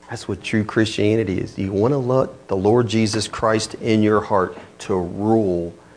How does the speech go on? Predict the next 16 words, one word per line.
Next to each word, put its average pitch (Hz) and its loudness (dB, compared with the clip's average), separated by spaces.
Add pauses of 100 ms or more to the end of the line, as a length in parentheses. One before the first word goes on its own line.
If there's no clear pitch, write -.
(240)
to 92 -2
reign, 92 -2 (300)
to 107 -8
commune 107 2
with 98 0
you? 85 -6 (540)
That's - -16
what 190 2
he 196 0
wants 151 0
to - -8
do, 143 0
to 139 -4
speak - -2
to - -4
you, 92 -4